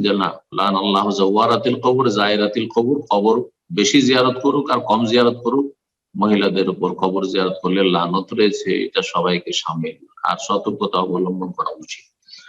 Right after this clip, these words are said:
এখন থাকলো, আমরা যখন বলছেন যে বোনেরা, আমরা যখন কবর জিয়ারত করতে পারছি না, তাহলে সেই জানাজার দোয়া যদি দেখা যায় যে কোনো মসজিদে, যেমন হারমাইন শরীফ মক্কা মদিনাতে, অথবা এমন কোনো মসজিদে জানাজা হচ্ছে,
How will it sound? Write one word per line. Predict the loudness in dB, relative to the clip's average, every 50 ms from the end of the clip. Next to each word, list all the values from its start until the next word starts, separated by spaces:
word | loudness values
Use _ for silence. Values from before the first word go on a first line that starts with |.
| -20 _ _ _ _ _ _
এখন | -4 -2 2 2 2 2
থাকলো, | 2 0 0 2 2 4 4 4 4 2 2 0
আমরা | 0 0 2 2 2 2 2
যখন | 0 -2 -2 -2 -2 -2 -2 -2 -2
বলছেন | -2 -2 -2 -2 -4 -6 -6 -6 -6 -10
যে | -12 -12 -12 -12 -8
বোনেরা, | -8 -8 -8 -8 -10 -10 -14 -20 _ _ _ -20 -20 -20 -20 -20 -20 -20 _ _
আমরা | -2 2 2 2 2 2 2 2 2 0 0
যখন | 0 0 -2 -2 0 -2 -2 -2 -2 -6 -4 -2
কবর | 0 0 2 2
জিয়ারত | 2 2 2 0 0 -4
করতে | -8 -8 -6 -2
পারছি | -2 -2 -2 -2 -4 -4 -2
না, | -2 -2
তাহলে | -4 -2 -4 -2 -2 -2 -4 -4 -2 -2 -2 0 -2 -2
সেই | -4 -4 -4 -4 -4 -2
জানাজার | -2 -2 0 0 -2 0 -2 -2
দোয়া | -2 -2 -2 0 0 2 0 -2 -4 -8 _ _ _ _ _ _ _ _ _ _ _ _ _ _ _ _
যদি | 2 2 4 6 6 4
দেখা | 4 4 4 4 2 2
যায় | 4 4 4
যে | 4 2
কোনো | 2 2 2 0 2 2
মসজিদে, | 0 0 0 -2 -2 -2 -2 0 2 2 0
যেমন | 0 -4 -4 -4 -4 -2 -2
হারমাইন | -2 -2 -2 -2 -4 -6
শরীফ | -4 -4 -4 -2 0
মক্কা | 0 0 0 2 0 0
মদিনাতে, | 2 2 2 0 -2 -2 -4 -8 -10 -20 _ _ _ _ _ _ _ _ _ _ _ -2
অথবা | -2 0 2 2 2 4
এমন | 4 4 4
কোনো | 4 2 2 2
মসজিদে | 4 2 0 2 0 0 0 2 4
জানাজা | 4 4 2 2 0 -2 -2
হচ্ছে, | -4 -4 -4 -4 -6 -8